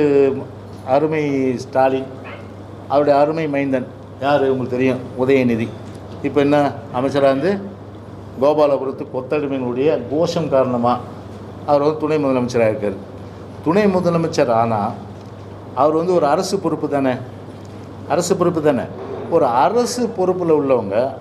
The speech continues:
ஒரு அரசு ஊழியர் அரசு பொறுப்புல உள்ளவங்க ஒண்ணு தான். இப்போ நான் பச்சை மாலை வந்து அமைச்சரா தான், நானும் வந்து அமைச்சரா இருந்தேன். அந்த காலத்துல எல்லாம் பார்த்தா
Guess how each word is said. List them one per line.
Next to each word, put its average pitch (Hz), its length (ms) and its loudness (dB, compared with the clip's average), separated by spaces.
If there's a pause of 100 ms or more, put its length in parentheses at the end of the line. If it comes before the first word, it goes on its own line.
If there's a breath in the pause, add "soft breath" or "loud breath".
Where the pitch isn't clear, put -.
(240)
ஒரு 151 120 2
அரசு 180 300 2
ஊழியர் 170 240 2
அரசு 165 280 2
பொறுப்புல 143 400 0
உள்ளவங்க 139 340 4
ஒண்ணு 123 100 2
தான். 107 180 2 (240)
இப்போ 113 140 -8
நான் 117 460 0
பச்சை 120 260 0
மாலை 147 240 4
வந்து 139 160 0
அமைச்சரா 135 400 0
தான், 143 100 -2
நானும் 139 300 2
வந்து 127 180 0
அமைச்சரா 127 340 0
இருந்தேன். 98 220 -4 (380 loud breath)
அந்த 123 180 2
காலத்துல 147 320 2
எல்லாம் 156 180 2
பார்த்தா 165 160 -4